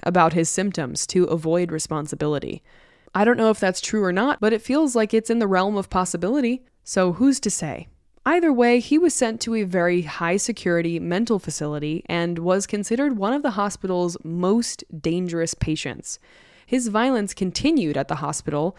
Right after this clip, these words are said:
lunging at doctors and staff, and he even attacked his mother and grandmother when they visited. He also terrified other patients by reenacting how he stabbed his victims, and he attempted to take his own life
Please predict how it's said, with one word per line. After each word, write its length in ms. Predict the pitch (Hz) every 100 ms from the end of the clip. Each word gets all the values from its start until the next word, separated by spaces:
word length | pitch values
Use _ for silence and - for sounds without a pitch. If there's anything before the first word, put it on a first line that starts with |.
| - - -
lunging 400 | 185 220 214 180
at 120 | 165
doctors 440 | 185 190 208 190
and 100 | 165
staff, 480 | - 190 208 226 - 185
and 140 | 190
he 120 | 180
even 300 | 220 254 381
attacked 420 | 359 - 226 220
his 220 | - 208 175
mother 560 | 175 214 165 123 - -
and 180 | 175 175
grandmother 480 | 196 262 190 147 151
when 160 | 160
they 140 | 160 156
visited. 500 | 190 208 160 - - - - - _ _
He 200 | - 240
also 320 | - 285 285 262
terrified 720 | - 277 302 202 160 151 156
other 240 | 165 170
patients 480 | 165 180 170 151 156
by 180 | - 160
reenacting 680 | 165 226 233 190 196 180 170
how 260 | - 180
he 180 | 185 196
stabbed 600 | 175 - 170 165 214 202
his 240 | 185 180 160
victims, 580 | 214 - 139 131 185 - - - -
and 180 | 233 294
he 120 | 330
attempted 500 | 294 - 220 220 190
to 80 | 180
take 260 | 190 175 -
his 180 | 160 -
own 260 | 170 247
life 420 | 165 139 196 -